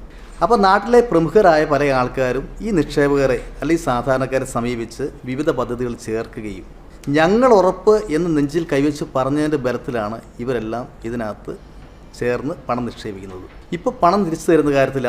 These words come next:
ആർക്കും യാതൊരു ഉത്തരവാദിത്വമില്ല. കാര്യങ്ങളെക്കുറിച്ച് കൂടുതൽ പഠിച്ചു വരുമ്പോൾ സമാനമായ പ്രശ്നങ്ങൾ മട്ടന്നൂർ, അഞ്ചരക്കണ്ടി എല്ലാം വരുന്നുണ്ട്. ഞങ്ങൾ പിന്നെ ആ മേഖലയിലേക്ക് ഇന്ന് പോകുന്നില്ല. എന്തായാലും വേണ്ടില്ല, ആ,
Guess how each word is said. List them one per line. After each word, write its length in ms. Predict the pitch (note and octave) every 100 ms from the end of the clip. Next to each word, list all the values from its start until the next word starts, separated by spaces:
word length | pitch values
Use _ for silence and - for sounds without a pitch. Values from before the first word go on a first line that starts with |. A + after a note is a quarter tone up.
| B2
ആർക്കും 220 | B2 C3 A2+
യാതൊരു 300 | A2+ A#2 A2
ഉത്തരവാദിത്വമില്ല. 560 | - G#2+ G2+ F#2+ F2+ - - - -
കാര്യങ്ങളെക്കുറിച്ച് 600 | D3 E3+ F3 F#3 E3+ E3+ -
കൂടുതൽ 260 | C#3 D3 E3 D#3+
പഠിച്ചു 280 | C3+ C3 C3 D#3
വരുമ്പോൾ 360 | B2+ A2+ A2 G2 G#2+ - - - - -
സമാനമായ 640 | D3 D#3+ F3+ F#3+ F3+ D#3+ D3
പ്രശ്നങ്ങൾ 380 | C#3 - C#3 B2+ E3 - -
മട്ടന്നൂർ, 480 | D#3+ - D#3 C#3+ C#3+ G#3 -
അഞ്ചരക്കണ്ടി 540 | C#3 D3 D3+ D#3 D3+ F3 - - D3
എല്ലാം 200 | D#3 D#3
വരുന്നുണ്ട്. 320 | B2 A2 F#2+ - - - - - - -
ഞങ്ങൾ 160 | E3+ G#3
പിന്നെ 140 | G3+ F3+
ആ 20 | G#3 G#3
മേഖലയിലേക്ക് 420 | G3+ G3+ G3 F#3+
ഇന്ന് 100 | F#3+ -
പോകുന്നില്ല. 440 | D3 E3 B2 - - - - - - C3
എന്തായാലും 420 | D3+ A3 A3 F#3 D#3+
വേണ്ടില്ല, 280 | C3+ A#2 A2 A#2+ - - - - - - -
ആ, 20 | -